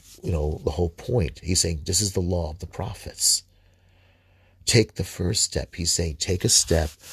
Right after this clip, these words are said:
to acknowledge that others are, that others need God as much as you do, that others are made in the im-, you know, image and likeness of God as much as you do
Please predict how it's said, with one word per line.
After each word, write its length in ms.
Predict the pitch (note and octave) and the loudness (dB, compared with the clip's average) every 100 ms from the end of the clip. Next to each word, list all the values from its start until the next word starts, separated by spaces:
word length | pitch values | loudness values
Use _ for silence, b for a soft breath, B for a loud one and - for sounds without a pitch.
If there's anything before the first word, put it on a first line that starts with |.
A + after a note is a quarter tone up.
| B B | B B
to 100 | - | 0
acknowledge 920 | F2 F2 F2 F#2 F#2 F2+ B1+ - - b b b b b b _ | 2 2 2 4 4 2 2 2 0 b b b b b b _
that 140 | - - | -6 4
others 340 | G#2+ G#2+ F#2+ | 6 8 6
are, 140 | - - | 2 -2
that 160 | - - | -2 0
others 340 | G2+ G#2 D#2+ | 2 2 0
need 300 | D2+ F#2+ A2 | 2 0 0
God 280 | - D2+ D2+ | 0 0 0
as 140 | D2 E2+ | 0 2
much 220 | D#2+ - | 0 2
as 200 | D#2 - | 0 6
you 160 | G#2+ | 6
do, 320 | G2 - - - _ _ _ _ _ _ _ _ _ - | 6 0 -6 -12 _ _ _ _ _ _ _ _ _ 0
that 120 | F2 | 4
others 300 | - G#2 F2 | 4 4 4
are 60 | C#2+ | 0
made 240 | E2+ F#2 | 0 0
in 100 | D2+ | -2
the 100 | D2+ | -2
im-, 540 | D#2 A2 - G2+ G2 - | -2 -2 -2 -2 -2 -4
you 80 | G2+ | -4
know, 60 | |
image 320 | - A2 G#2 D#2+ | 0 2 2 0
and 100 | D2 | 2
likeness 480 | F#2+ B2 - F2 | 2 2 2 2
of 140 | - - | 0 -2
God 200 | C2+ D2+ | -6 -4
as 220 | - E2 - | -4 -4 -2
much 260 | F2 - | -4 -2
as 180 | E2+ F2 | 0 2
you 180 | G#2 A2+ | 2 2
do 300 | - - | 0 -6